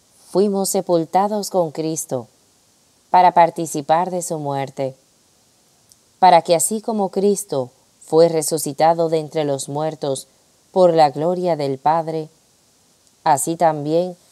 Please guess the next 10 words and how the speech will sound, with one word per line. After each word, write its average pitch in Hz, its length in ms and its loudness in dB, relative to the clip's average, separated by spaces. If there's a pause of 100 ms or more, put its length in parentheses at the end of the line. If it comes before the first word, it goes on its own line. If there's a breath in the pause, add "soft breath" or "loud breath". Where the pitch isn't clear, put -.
(160)
nosotros 196 680 -2
vivamos 180 800 -4
una 165 260 -4
vida 202 400 -4
nueva. 143 540 -8 (1600)
Quédate 180 400 0
con 165 280 0
nosotros, 170 640 -4
Señor. 165 560 -8 (440)
Aleluya. 143 760 0